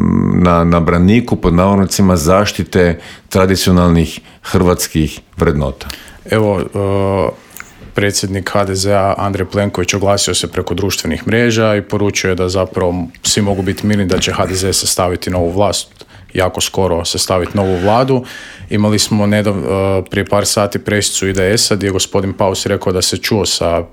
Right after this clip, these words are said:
Speaker 2: predsjednikom S D P-a Peđom Grbinom i da će i oni pokušati sastaviti vladu.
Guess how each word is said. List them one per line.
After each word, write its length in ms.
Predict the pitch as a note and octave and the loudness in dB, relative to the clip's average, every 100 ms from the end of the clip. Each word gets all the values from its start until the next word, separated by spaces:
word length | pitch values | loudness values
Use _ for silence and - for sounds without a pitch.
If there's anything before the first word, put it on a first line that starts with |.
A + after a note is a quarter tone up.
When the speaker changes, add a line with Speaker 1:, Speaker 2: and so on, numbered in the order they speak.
| - | -6
Speaker 2:
predsjednikom 500 | F#2 - F2+ - F#2 | -2 -2 -2 -2 -2
S 140 | F#2 | -2
D 80 | F2+ | -2
P-a 280 | - G2 D#2+ | 0 0 0
Peđom 380 | - F2+ F2+ | -2 -4 -2
Grbinom 460 | F2 F2 A2 A#2 A2 | -4 0 2 2 2
i 60 | G#2 | 2
da 200 | G2+ G2 | 2 0
će 200 | - G#2+ | 0 2
i 40 | |
oni 200 | A#2+ G#2 | 2 0
pokušati 580 | - F2+ G2+ F#2 F2 D2 | -4 -6 -2 -2 -2 -4
sastaviti 540 | - - G2+ F#2+ - | -2 0 0 -2 -4
vladu. 420 | F2 G#2 A#2+ B2+ | 0 2 2 0